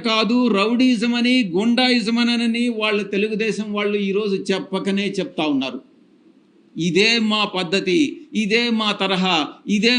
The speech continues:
మా ప్రిన్సిపల్ అన్నటువంటి విషయాన్ని తెలుగుదేశం పార్టీ చాలా స్పష్టంగా చెప్తా ఉంది. నోరు ఎత్తేటటువంటి బడుగు బలహీన వర్గాలు, నిరుపేదలు, వాళ్ళందరూ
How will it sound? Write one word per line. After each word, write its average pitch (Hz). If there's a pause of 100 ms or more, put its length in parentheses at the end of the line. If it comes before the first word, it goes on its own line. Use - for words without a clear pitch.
(100)
మా 220 (140)
ప్రిన్సిపల్ 190 (480)
అన్నటువంటి 175 (100)
విషయాన్ని 208 (320)
తెలుగుదేశం 185
పార్టీ 175 (120)
చాలా 170
స్పష్టంగా 151 (100)
చెప్తా 139
ఉంది. 127 (1500)
నోరు 214 (100)
ఎత్తేటటువంటి 196 (280)
బడుగు 190 (120)
బలహీన 185 (120)
వర్గాలు, 180 (1200)
నిరుపేదలు, 226 (1800)
వాళ్ళందరూ 214